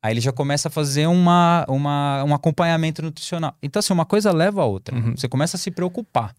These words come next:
Speaker 2: Vai estimulando o cara a dar, dar uma segurada. Eu lembro que
Speaker 1: Vai
Speaker 2: quando eu
Speaker 1: estimulando muito.
Speaker 2: quando eu treinava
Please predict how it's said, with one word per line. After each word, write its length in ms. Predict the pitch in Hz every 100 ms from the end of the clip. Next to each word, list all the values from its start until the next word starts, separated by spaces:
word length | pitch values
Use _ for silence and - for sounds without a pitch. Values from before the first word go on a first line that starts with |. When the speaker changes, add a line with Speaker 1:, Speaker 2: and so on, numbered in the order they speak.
| -
Speaker 2:
Vai 300 | 123 117 120
estimulando 520 | 120 147 139 135 147
o 40 |
cara 680 | 131 123 123 131 107 101 98
a 60 | 107
dar, 280 | 101 - 107
dar 80 | 110
uma 100 | 110
segurada. 260 | 113 110 127
Eu 40 |
lembro 160 | 143 180
que 100 | 180
Speaker 1:
Vai 20 |
Speaker 2:
quando 120 | 165 165
eu 60 |
Speaker 1:
estimulando 440 | 160 131 151 147 131
muito. 340 | 110 147 - _ _
Speaker 2:
quando 260 | - 151 156
eu 380 | 156 143 135 123
treinava 840 | 135 123 127 139 131 120 101